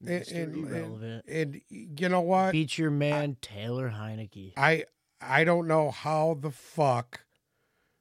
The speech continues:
Speaker 1: this guy continues to get <laughs> bailed out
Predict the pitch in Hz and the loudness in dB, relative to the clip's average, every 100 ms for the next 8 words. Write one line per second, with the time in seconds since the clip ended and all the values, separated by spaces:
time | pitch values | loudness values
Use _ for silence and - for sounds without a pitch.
0 | _ _ 131 151 - 156 139 135 - 127 | _ _ -4 -2 2 4 4 2 -2 -10
1 | - 147 151 131 131 127 123 107 277 254 | -6 -4 -4 -6 -4 -4 -4 4 6 8
2 | 269 190 175 175 156 - | 6 6 6 8 6 2